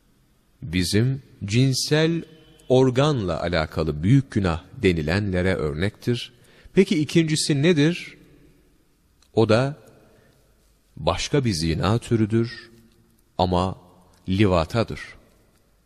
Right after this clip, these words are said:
veya günümüz tabiriyle lezbiyenliktir. Dünyanın son üç senesinde, geçen sene zaten bitmiş, iki bin on üç, iki bin on dört,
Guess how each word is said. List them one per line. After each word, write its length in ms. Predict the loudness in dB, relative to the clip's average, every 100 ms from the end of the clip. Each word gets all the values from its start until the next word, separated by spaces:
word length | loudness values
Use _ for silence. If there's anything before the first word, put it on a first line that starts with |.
| 0
veya 400 | 4 4 2 -2 -12 -20 -20 _ _ _ _ -20
günümüz 560 | -4 2 2 2 0 -2
tabiriyle 560 | 0 2 0 0 0
lezbiyenliktir. 1080 | 0 -2 -2 0 0 0 -4 -6 -14 -14 -20 _ _ _ _ _ _ _ _ _ _ _ _ _ _ _ _ _ _ _ _ _ _ _ -8
Dünyanın 640 | 0 2 4 4 4 2 -2 -14 -20 -20 -20
son 680 | -14 -10 0 2 4 2 -4 -10 -20 -20 _ _ _ _ 0
üç 260 | 0 0 0
senesinde, 840 | 2 2 0 -4 0 0 0 -4 -18 -20 _ -20 -20 _ _ _ _ -4
geçen 340 | 0 2 2 2
sene 280 | 2 0
zaten 460 | 2 2 0 -4 -6
bitmiş, 360 | -8 -10 -12 -10
iki 260 | -4 2
bin 120 | 2 2
on 200 | 2 2
üç, 300 | 0 -6 -18 -20 _ -4
iki 240 | -2 2 2
bin 160 | 2 2
on 240 | 0 2
dört, 220 | 2 0